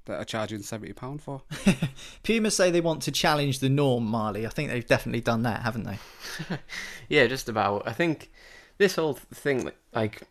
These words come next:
Speaker 3: comes from people being really brave with third kits recently. You know, manufacturers are, are really sort of taking chances. You see Man United looking like a bunch of zebras last season with that,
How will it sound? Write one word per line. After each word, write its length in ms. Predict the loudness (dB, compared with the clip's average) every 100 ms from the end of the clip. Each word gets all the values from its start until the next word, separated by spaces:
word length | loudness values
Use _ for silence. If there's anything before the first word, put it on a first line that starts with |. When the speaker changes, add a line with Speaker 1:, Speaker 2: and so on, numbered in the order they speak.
| -12
Speaker 3:
comes 300 | -2 0 0
from 480 | 0 0 0 -2 -6 _ _ _ _ -6
people 260 | -4 -2 2
being 240 | 4 4
really 220 | 4 2
brave 340 | 2 4 4 2
with 160 | 0
third 240 | 0 -2 -2
kits 240 | -6 -4
recently. 540 | -6 -6 -8 -10 -12 -10
You 80 | -6
know, 240 | -4 -4 -10 -4
manufacturers 680 | -2 0 0 -2 0 -2 2
are, 240 | 0 0 0
are 80 | 2
really 280 | 2 2
sort 180 | 0 -2
of 80 | -2
taking 300 | -4 -4 -2
chances. 420 | 0 0 -2 -6
You 60 | -4
see 160 | -2
Man 220 | 0 0 0
United 340 | 0 0 -2
looking 260 | -4 -4 -4
like 140 | -4
a 40 |
bunch 240 | -4 -4 -2
of 80 | 0
zebras 420 | 0 0 0 0
last 220 | -2 -2
season 340 | -4 -2 -2
with 120 | -2 0
that, 220 | -2